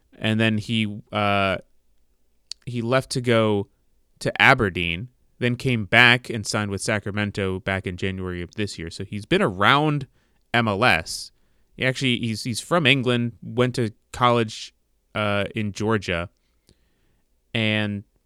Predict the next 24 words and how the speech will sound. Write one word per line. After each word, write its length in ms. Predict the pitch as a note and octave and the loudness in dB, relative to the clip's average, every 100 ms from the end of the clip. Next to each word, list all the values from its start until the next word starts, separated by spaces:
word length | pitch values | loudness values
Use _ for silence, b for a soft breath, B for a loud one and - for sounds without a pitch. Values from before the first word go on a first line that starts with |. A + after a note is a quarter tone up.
| _ _ _ _ _ _ _ - | _ _ _ _ _ _ _ 2
I, 200 | C3 G#2+ | 4 4
I 60 | - | 2
honestly, 440 | B2 D#3+ E3+ C3 G#2+ | 0 0 0 -2 -2
I 20 | |
think 160 | A#2+ | -2
he 140 | A#2+ B2+ | -4 -6
could 160 | A#2 | -6
probably 320 | A#2+ A2+ G#2 F#2+ | -4 -2 -2 -6
play 240 | F#2+ F2+ | -6 -6
in 80 | E2+ | -6
M 100 | E2+ | -12
L 140 | E2+ | -10
S. 260 | E2+ - - | -10 -10 -12
I 80 | G#2 | -10
think 220 | G2+ G2 | -10 -8
he's, 400 | G2 F#2+ - - | -8 -8 -12 -14
he's 220 | - G#2+ | -10 -10
quick, 380 | - - G#2+ - | -12 -4 -4 -4
he's, 380 | F#2+ - - - B3 | -10 -12 -16 -20 -20
uh, 300 | - F2 - - _ - _ | -16 -16 -18 -20 _ -20 _
a, 100 | - - - | -20 -20 -18
a 200 | - B2+ | -16 -14
decent 420 | G#2+ A2+ G#2+ G#2+ | -6 -4 -4 -6
fullback, 580 | G#2 F#2+ G2 G2 G2 - | -4 -2 0 0 0 -8